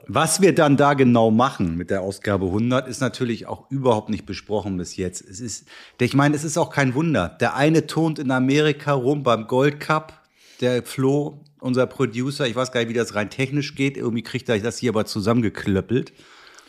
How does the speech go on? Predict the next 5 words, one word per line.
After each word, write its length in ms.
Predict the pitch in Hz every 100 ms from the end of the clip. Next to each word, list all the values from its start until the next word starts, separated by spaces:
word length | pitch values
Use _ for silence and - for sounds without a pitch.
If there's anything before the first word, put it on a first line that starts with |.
| _ _ _ _ _ _ -
was 400 | 82 80 110 95
wir 80 |
hier 180 | 120 120
aufnehmen. 760 | 104 117 - 117 127 143 165 151 - - - - - - - _ _ - -
Unser 1120 | 127 117 113 123 120 117 117 113 110 101 117